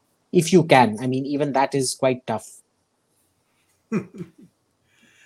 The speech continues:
Speaker 2: Uh, Mister Lee wants to know, "The ratio of programmers to farmers in the developed world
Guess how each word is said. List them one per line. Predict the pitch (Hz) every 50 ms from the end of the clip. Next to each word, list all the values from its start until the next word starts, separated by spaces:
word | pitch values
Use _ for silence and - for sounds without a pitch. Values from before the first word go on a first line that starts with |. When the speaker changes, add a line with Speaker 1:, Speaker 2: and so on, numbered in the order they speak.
| _ _ _ _ _ _ _ _
Speaker 2:
Uh, | 135 139 135 135 - 175
Mister | 180 190 185 - - 226
Lee | 196 196 220 220
wants | 196 180 175 185 175 175 -
to | - 165
know, | 160 170 175 147 131 - -
"The | 139 123 143 139
ratio | 139 156 196 247 233 - - 311 294
of | 277 285 -
programmers | - 160 147 143 185 208 214 214 220 220 - -
to | - 185
farmers | 175 - 156 143 151 160 170 185 185 180
in | 180 151
the | 143 120
developed | 110 131 139 147 175 185 202 208 202 - -
world | 135 120 147 165 160 135 123 127 127